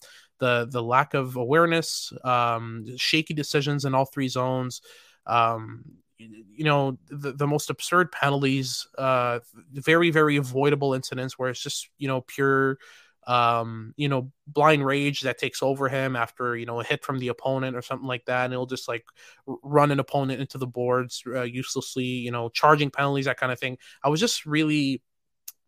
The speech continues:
not very impressed with Allen overall, his level of poise and his decision-making in all three zones.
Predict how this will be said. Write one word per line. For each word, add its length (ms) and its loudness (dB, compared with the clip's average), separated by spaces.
not 180 6
very 180 8
impressed 460 2
with 160 -6
Allen 480 -2
overall, 640 0
his 200 -12
level 260 -4
of 100 -12
poise 500 0
and 340 -8
his 180 -8
decision-making 760 -6
in 60 -6
all 100 -4
three 240 -6
zones. 420 -4